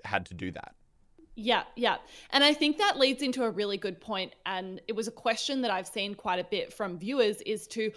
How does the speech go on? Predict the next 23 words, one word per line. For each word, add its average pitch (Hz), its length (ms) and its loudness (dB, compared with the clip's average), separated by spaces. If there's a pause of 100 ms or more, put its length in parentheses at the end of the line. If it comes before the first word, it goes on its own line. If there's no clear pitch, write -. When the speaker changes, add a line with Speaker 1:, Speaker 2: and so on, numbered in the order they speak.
(320)
Speaker 2:
why 208 360 6
do 285 120 2
YouTubers 202 920 -2 (320)
clickbait 180 480 -4 (140)
in 202 180 -2
the 175 40 -10
first - 380 -6
place? - 240 -10
Like, - 140 -6 (180)
why 294 360 8 (180)
do 226 180 6
it? - 160 -4
And 233 140 2
I 240 60 4
think 285 300 0 (200)
it's, 247 180 2
like, 262 140 6
a 269 40 4
lovely 277 640 4 (360)
question 233 440 4
to 226 140 -2
ask, 185 480 0
albeit 208 540 0